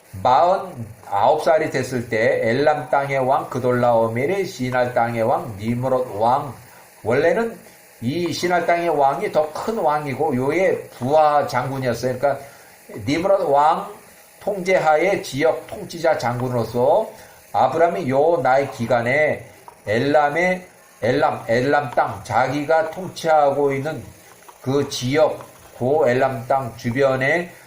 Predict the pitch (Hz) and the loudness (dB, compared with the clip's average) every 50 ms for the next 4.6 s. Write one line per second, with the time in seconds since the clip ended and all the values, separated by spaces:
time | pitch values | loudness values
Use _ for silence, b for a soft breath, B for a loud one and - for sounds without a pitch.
0 | B B B - - - 156 147 - - - 151 143 139 131 143 143 139 127 123 | B B B -6 -4 -2 0 -2 -2 -2 -2 0 0 0 0 0 -2 0 0 0
1 | 156 185 190 180 170 - 135 131 123 113 - 120 - 139 139 147 156 - 233 240 | 0 0 0 0 -2 -2 -4 -2 -2 -4 -4 -2 0 0 0 0 2 0 0 0
2 | 254 240 - B B B B B - - 220 220 - - 226 240 233 202 - - | 0 -4 -8 B B B B B -8 -6 -6 -4 -2 0 0 0 -2 -4 -6 -6
3 | 139 180 190 254 254 247 240 208 185 175 156 - - 143 127 123 120 113 110 120 | -6 -2 0 2 2 4 4 2 2 2 0 0 0 0 0 2 2 2 0 0
4 | 131 123 117 123 139 131 117 123 135 117 104 B | 0 0 0 0 -2 -2 0 -2 -2 -2 -4 B